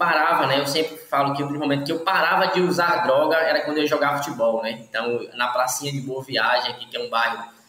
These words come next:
né, bem chique aqui, tem uma pracinha e tem um, a gente pegava dois cocos e, e, e montava o futebol. E ali eu deixava a minha cola do lado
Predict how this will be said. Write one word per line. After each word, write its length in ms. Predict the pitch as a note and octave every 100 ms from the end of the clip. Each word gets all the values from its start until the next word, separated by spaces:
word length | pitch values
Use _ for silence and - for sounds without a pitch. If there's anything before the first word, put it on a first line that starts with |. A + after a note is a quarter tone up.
| _ _
né, 140 | G#2
bem 160 | G#2 A2
chique 420 | - A#2+ A2+ G#2+
aqui, 260 | G#2+ A2+ A2+
tem 80 | A2+
uma 120 | A2+
pracinha 500 | A2 A2 - A#2+ C3
e 80 | B2
tem 120 | C3+
um, 220 | C3 C3+ - _ -
a 60 |
gente 180 | A2+ A#2+
pegava 340 | A#2 C3 B2 B2
dois 200 | C#3+ -
cocos 480 | B2 C#3 C#3+ C#3
e, 240 | C#3 C3+ -
e, 340 | C3 C3+ C#3+
e 40 | C3+
montava 440 | C#3 C3+ B2 B2+
o 40 | C3+
futebol. 580 | - - B2 A#2 A2+
E 100 | G#2+
ali 240 | A#2+ A#2 B2+
eu 140 | C3
deixava 300 | B2+ - B2+
a 20 |
minha 180 | B2+ B2+
cola 300 | - B2 B2
do 80 | C#3
lado 500 | B2+ B2 A#2 A2